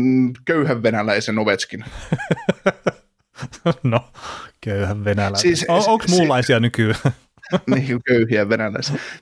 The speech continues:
Speaker 1: Ei, mut siis, mm, sillä tavalla vaan, että kun Ove-, Ovechkin on, oli semmonen tykinkuula ja
Speaker 2: Mm.
Speaker 1: kova maalintekijä, niin tää on tavallaan semmonen s-, täällä on semmonen samanlainen polte tavallaan siinä pelissä, mitä parhaimmilla Ovechkinilla oli silloin.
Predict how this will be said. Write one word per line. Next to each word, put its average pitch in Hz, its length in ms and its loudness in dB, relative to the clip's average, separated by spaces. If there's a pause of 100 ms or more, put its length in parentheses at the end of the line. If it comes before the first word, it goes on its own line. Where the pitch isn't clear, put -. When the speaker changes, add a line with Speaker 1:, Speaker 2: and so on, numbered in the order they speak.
(100)
Speaker 1:
Ei, 165 140 2
mut 165 140 2
siis, 180 340 0
mm, 135 100 -2 (200)
sillä 156 240 2
tavalla 139 260 0
vaan, 139 220 0
että 120 200 -2
kun 127 180 2
Ove-, 135 200 2
Ovechkin 139 400 2
on, 117 220 2
oli 120 200 2
semmonen 113 260 4
tykinkuula 101 600 -2 (460)
ja 104 160 0
Speaker 2:
Mm. 117 80 -2
Speaker 1:
kova 117 220 0
maalintekijä, 104 680 -2 (220)
niin 120 80 -2
tää 139 100 2
on 135 80 0
tavallaan 123 400 0
semmonen 117 300 2
s-, - 280 -8 (800)
täällä 143 200 0
on 139 60 2
semmonen 139 280 2
samanlainen 113 960 0
polte 123 460 2
tavallaan 82 380 -6
siinä 104 220 -2
pelissä, 101 380 0
mitä 92 200 -8
parhaimmilla 104 460 -2
Ovechkinilla 104 460 0
oli 92 160 0
silloin. 95 300 -2